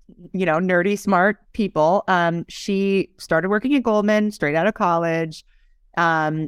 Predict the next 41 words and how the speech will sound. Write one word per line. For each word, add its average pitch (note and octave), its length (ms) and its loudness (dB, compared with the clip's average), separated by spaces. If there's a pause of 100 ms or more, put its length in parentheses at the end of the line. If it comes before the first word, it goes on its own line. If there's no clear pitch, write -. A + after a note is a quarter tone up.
and F3 240 -2
she G#3 140 -8
came G#3 240 -2
to G3+ 140 -4
me F#3+ 480 0 (180)
and F#3 160 0
was F#3 140 -2
like, E3 360 2
"You G3+ 140 -4
know," G#3+ 200 -2
she's - 200 -14
like, - 180 -20
"I'm, - 220 -20
I'm E3+ 100 -12
just F#3+ 200 -8
so D3+ 100 -6
miserable." G#3+ 760 2
She - 120 -6
was G3 80 -4
still F#3+ 160 0
in G3+ 100 0
finance. D3+ 400 -2 (340)
"I G#3+ 60 -2
really, D4+ 320 2 (100)
like, F#3 200 -8
I F#3+ 80 -4
wanna A#3 240 2
do A3 160 -4
what G#3+ 100 0
you F3+ 220 0
do. F3 160 0
I D3 60 0
wanna G3+ 200 0
be G#3+ 140 0
in F#3+ 80 0
your F3 120 -2
industry, F3+ 600 -2 (260)
but G3+ 100 0
I F#3+ 80 2
don't G#3+ 120 0
have G#3+ 100 0